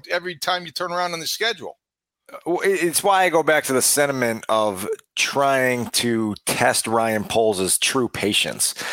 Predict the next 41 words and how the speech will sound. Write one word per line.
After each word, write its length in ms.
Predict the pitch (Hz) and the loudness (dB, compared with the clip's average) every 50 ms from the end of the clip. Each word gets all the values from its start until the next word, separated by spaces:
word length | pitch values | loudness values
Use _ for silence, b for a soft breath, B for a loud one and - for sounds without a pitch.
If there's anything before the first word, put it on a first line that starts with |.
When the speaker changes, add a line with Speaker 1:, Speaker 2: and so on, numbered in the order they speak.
| B B B B B B B _ _ | B B B B B B B _ _
Speaker 2:
And 400 | 123 123 123 120 113 110 110 110 | 2 2 4 4 2 2 0 0
y-, 380 | 120 73 82 - 143 131 135 135 | -2 -2 -4 -4 -2 -2 -2 -2
you're 220 | - 139 123 135 120 | -2 0 0 0 0
going 340 | 101 92 131 147 175 170 | 2 2 2 4 4 4
to 60 | 151 131 | 2 2
be 100 | 123 110 | 2 0
tempted 400 | - - 123 120 110 - 113 101 | 2 2 2 0 2 2 2 2
at 100 | 101 - | 2 4
some 180 | - 113 110 | 2 2 2
point 200 | - 110 113 110 | 2 2 2 2
as 120 | 107 90 92 | 2 2 0
a 40 | |
general 300 | 101 98 107 113 113 110 | 0 2 2 4 4 4
manager 380 | 104 107 107 107 107 101 98 101 | 2 2 2 2 2 2 0 0
to 100 | 92 98 | 0 0
be, 400 | 87 107 107 107 107 107 107 - - _ - | 2 2 2 2 2 2 0 -2 -4 _ -2
uh, 440 | - 110 104 98 90 85 78 69 - - _ _ | 0 2 4 4 4 4 2 0 -2 -4 _ _
reaching 540 | - 113 104 101 127 151 - - 131 123 110 | -8 -6 -2 0 0 2 2 2 0 0 0
for 200 | - - 117 107 | 0 2 2 4
that, 240 | 110 107 104 104 - - B B B B B B B B - | 4 4 4 2 0 -6 B B B B B B B B -2
that 160 | 117 110 - | -2 0 0
quick 220 | - 143 139 - | 0 0 0 2
high, 420 | - 131 139 120 85 69 - - - - _ _ _ _ _ _ | 2 2 2 2 2 0 -2 -6 -12 -18 _ _ _ _ _ _
you 120 | - 110 107 | -2 0 2
know, 220 | 101 95 101 104 101 | 4 4 2 2 0
that, 180 | 110 113 107 | 0 0 2
that, 320 | 113 113 113 104 107 113 113 | 0 0 0 0 -2 -2 -2
that, 160 | 113 117 110 104 | 0 0 2 2
that 200 | 107 104 95 - | 2 0 2 2
Bears 240 | - 131 139 135 - | 2 2 4 4 4
fans 160 | 143 143 120 | 2 2 2
have 100 | 123 113 | 2 2
known 280 | 117 117 123 131 135 131 | 2 4 4 4 4 4
in 60 | 123 | 2
the 60 | 117 | 2
twenty-first 500 | - - 127 127 123 113 - 120 110 - | 2 2 2 2 2 2 2 2 2 2
century. 300 | - 143 135 113 107 98 | 2 2 2 0 0 2
Let's, 300 | 104 107 - - - - | 2 2 2 0 2 2
let's 180 | 127 127 - - | 0 2 2 2
get 180 | 156 147 - - | 0 0 0 -2
twenty-one, 560 | - 139 143 143 135 127 135 123 98 82 | 0 0 0 2 2 2 2 2 0 -4